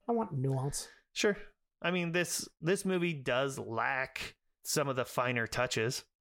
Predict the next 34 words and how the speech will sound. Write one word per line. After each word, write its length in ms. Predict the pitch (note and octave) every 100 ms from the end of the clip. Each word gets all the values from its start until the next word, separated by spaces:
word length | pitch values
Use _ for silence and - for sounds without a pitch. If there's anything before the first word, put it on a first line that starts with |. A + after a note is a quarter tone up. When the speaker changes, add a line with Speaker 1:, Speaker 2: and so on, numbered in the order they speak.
| -
Speaker 2:
It 180 | D3 -
could 120 | D3+
have 100 | D3+
been 180 | C#3 B2
executed 600 | B2+ B2+ C3+ - C3 A#2+
a 80 | A2+
little 240 | A2+ A#2 -
smoother. 580 | - A#2 B2+ A2+ B2 - _ - -
The 100 | E3
relationships 840 | D3+ C#3 B2+ C3 D#3 C3+ B2+ A#2+
are 80 | B2
kind 240 | A2+ B2+ A#2+
of, 220 | A#2 A2+ - _ _ -
uh, 260 | A#2+ G#2+
I 200 | - C3+
fill 280 | C#3+ C#3 B2+
in 120 | A#2+
a 80 | A2+
lot 320 | A2+ A2+ B2 - - _ -
myself. 600 | A#2 A2 - B2 A2+ -
Speaker 1:
Yeah. 220 | G#3+ - - _ -
Speaker 2:
There's 160 | D#3
a 80 | D3+
line, 600 | C3 C3 B2+ B2 A2 A2 - - _ _ - -
I 80 | A#2
think, 220 | C#3+ C3
in 100 | B2
the 60 | A#2
sand 560 | - B2 A2+ A2 A2 - - -
between 420 | C#3 - C3 A#2+
how 320 | B2 - C3+
much, 300 | C3+ B2+ B2
like, 200 | C3+ A#2+
relationship 680 | - A#2 A2 A2+ C#3 C#3 C#3